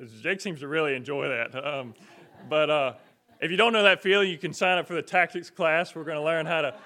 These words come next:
yes, that's my last commercial, uh, but,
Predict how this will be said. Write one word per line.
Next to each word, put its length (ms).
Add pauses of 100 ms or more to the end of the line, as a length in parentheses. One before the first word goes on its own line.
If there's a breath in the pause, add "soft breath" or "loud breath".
(140)
yes, 240
that's 200
my 100
last 300
commercial, 460 (240 soft breath)
uh, 240
but, 240